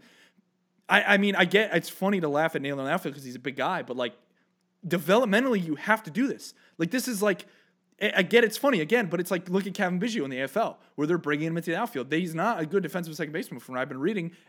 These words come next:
I, I honestly don't remember too much from seeing him live, how good he is. I think he was probably more average.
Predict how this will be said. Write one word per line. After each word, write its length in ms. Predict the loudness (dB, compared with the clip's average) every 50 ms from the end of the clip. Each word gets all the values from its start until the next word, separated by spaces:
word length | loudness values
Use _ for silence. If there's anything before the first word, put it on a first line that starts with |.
| _
I, 100 | -2 0
I 220 | 2 2 0 0 -2 -8 -16 -6 -2
honestly 340 | 0 0 0 -2 -4 -10 -12 -10
don't 160 | -8 -6 -4 -4
remember 280 | -4 -4 -4 -6 -6
too 180 | -8 -8 -8 -6
much 180 | -6 -6 -8
from 120 | -10 -12 -10
seeing 200 | -10 -10 -10 -10
him 100 | -10 -8
live, 300 | -6 -4 -4 -4 -6 -6
how 100 | -8 -10
good 200 | -8 -8 -6 -6
he 80 | -6 -6
is. 120 | -8 -8 -10
I 60 | -12
think 180 | -12 -14 -12 -10
he 60 | -10
was 100 | -10 -10
probably 260 | -6 -6 -6 -4 -4
more 180 | -6 -6 -6 -6 -4
average. 460 | -4 -4 -4 -4 -8 -10 -10 -14